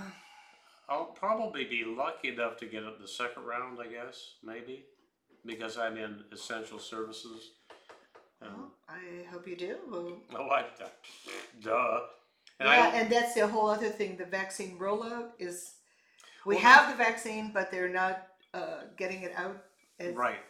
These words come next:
Speaker 1: Well, that's another discussion: is the amount of individuals out there, maybe you're one of them, that you don't wanna get it. So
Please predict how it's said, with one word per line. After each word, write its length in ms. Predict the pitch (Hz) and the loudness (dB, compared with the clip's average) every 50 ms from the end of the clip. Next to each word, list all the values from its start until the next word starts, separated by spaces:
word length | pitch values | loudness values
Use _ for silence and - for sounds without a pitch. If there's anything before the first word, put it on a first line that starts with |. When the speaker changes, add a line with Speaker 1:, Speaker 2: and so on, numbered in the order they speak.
| - | -12
Speaker 1:
Well, 160 | - 135 143 147 | -4 -4 -2 -2
that's 220 | 214 240 240 - | -2 -2 -2 -2
another 360 | 202 156 165 202 220 254 226 - | -4 0 0 0 0 -2 -6 -8
discussion: 560 | 123 110 - - 107 98 98 - - 110 110 | -8 -10 -10 -10 -10 -10 -10 -10 -10 -8 -6
is 180 | 110 110 107 | -6 -8 -8
the 100 | - 117 | -8 -10
amount 280 | 113 110 120 120 120 120 | -6 -4 -2 -4 -2 -4
of 100 | 117 110 - - - _ | -8 -10 -12 -18 -20 _
individuals 680 | - 131 120 120 113 113 117 113 113 120 123 117 117 - | -10 -10 -10 -10 -10 -8 -8 -10 -8 -10 -10 -10 -8 -4
out 220 | 120 120 117 117 - | -2 -2 -2 -2 -4
there, 140 | 123 117 113 | -4 -4 -4
maybe 300 | 113 127 131 113 113 113 | -4 -6 -6 -6 -6 -8
you're 220 | 113 117 117 110 | -6 -6 -6 -8
one 220 | 107 107 131 156 - | -8 -10 -10 -10 -10
of 160 | 117 98 101 | -10 -10 -12
them, 200 | 110 120 123 120 120 | -12 -12 -12 -12 -10
that 300 | 113 110 113 113 - 113 | -8 -8 -8 -8 -8 -10
you 120 | 110 110 | -10 -10
don't 240 | 107 113 110 110 110 | -8 -8 -10 -10 -8
wanna 180 | 107 110 110 110 | -8 -8 -8 -8
get 280 | 110 - 131 143 147 - | -6 -2 0 0 0 0
it. 140 | - - - _ _ _ _ _ _ _ _ _ _ _ _ _ _ _ | -4 -12 -16 _ _ _ _ _ _ _ _ _ _ _ _ _ _ _
So 600 | - - - 113 107 104 101 98 98 95 95 | -18 -12 -8 -6 -6 -6 -8 -10 -12 -12 -14